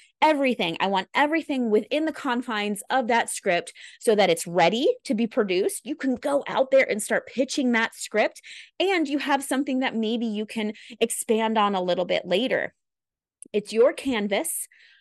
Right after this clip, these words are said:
your story, your vision. Bring it to life. <clears throat> Plus, this is a little different. With my usual monthly challenges, I give you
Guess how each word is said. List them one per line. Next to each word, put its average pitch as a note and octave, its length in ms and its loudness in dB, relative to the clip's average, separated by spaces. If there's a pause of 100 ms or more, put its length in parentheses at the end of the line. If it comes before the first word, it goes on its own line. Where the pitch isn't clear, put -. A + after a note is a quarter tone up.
your G3+ 320 6
story, A3 800 4
your A#3+ 500 2
vision. F3+ 640 2 (320)
Bring G#3 300 4
it B3 140 0
to C4 100 0
life. F#3 340 0 (340)
<clears throat> - 300 -12
Plus, D#4+ 580 2 (560)
this A#3+ 220 4
is D#4+ 120 -2
a D#4+ 60 2
little C#4 260 2
different. G3+ 520 -2 (140)
With G#3+ 180 -4
my G3 140 -2
usual B3+ 920 2
monthly G3+ 380 -2
challenges, G3+ 560 0
I F3+ 100 2
give F#3+ 180 2
you G3+ 300 -2